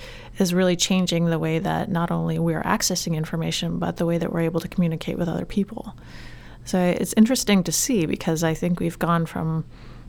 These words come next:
well, it's, things have really changed. What have you seen in your line of work in architecture? How is, how have things been influenced by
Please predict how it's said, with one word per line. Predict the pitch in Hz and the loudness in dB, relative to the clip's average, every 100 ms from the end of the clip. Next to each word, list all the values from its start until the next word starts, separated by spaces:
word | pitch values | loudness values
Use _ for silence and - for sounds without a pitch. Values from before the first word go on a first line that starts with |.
| - | 2
well, | 208 202 | 4 4
it's, | 214 - | 2 4
things | 226 220 | 6 6
have | 202 | 6
really | 190 175 | 4 2
changed. | 170 202 180 - - - - - - - | 2 0 0 -4 -6 -8 -14 -16 -6 2
What | 226 | 4
have | 240 | 6
you | 220 | 4
seen | - 208 185 | 4 4 6
in | 175 | 6
your | 180 180 180 175 - | 6 4 4 2 2
line | 175 160 | 2 4
of | 170 202 | 2 0
work | - - | -2 0
in | 165 | 0
architecture? | 185 180 - - - - 170 | 0 0 -2 -4 -4 -4 0
How | 180 180 | 2 2
is, | 175 | 0
how | - 185 | 0 0
have | 190 - | 0 -4
things | - 185 175 | 0 2 2
been | - 170 | 0 0
influenced | 180 175 165 165 170 - | 0 0 0 -2 -2 -2
by | - - 175 160 | -2 0 0 -2